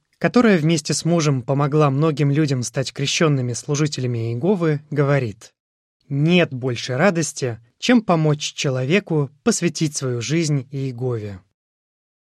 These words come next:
Иллюстрация к абзацам с пятнадцатого по семнадцатый. Благодаря изучению Библии жизнь мужчины преображается. Он не видел в ней смысла, когда не знал Иегову. Затем свидетели предложили ему изучать Библию,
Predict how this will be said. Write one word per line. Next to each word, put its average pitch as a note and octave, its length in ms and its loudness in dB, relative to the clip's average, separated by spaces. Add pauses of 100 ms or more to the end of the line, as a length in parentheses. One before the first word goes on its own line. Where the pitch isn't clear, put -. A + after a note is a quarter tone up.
(280)
Иллюстрация F3 640 0
к - 100 -4
абзацам D3+ 440 -2
с - 80 -8
пятнадцатого E3+ 880 -2
по D#3+ 60 -6
семнадцатый. C3+ 760 -4 (1080)
Благодаря D#3 580 4
изучению C#3 600 0
Библии D#3+ 600 0
жизнь A3+ 300 4
мужчины F3 540 2
преображается. C3 1040 -2 (1000)
Он F3 180 6
не F3 80 6
видел F#3 300 4
в D#3 80 2
ней E3+ 140 2
смысла, D#3 540 0
когда D3 240 0
не D3+ 120 4
знал C#3+ 320 2
Иегову. A#2+ 580 -6 (800)
Затем F3+ 480 0
свидетели F#3 500 0
предложили D#3 540 0
ему D#3 280 2
изучать C#3+ 360 -4
Библию, A2+ 520 -8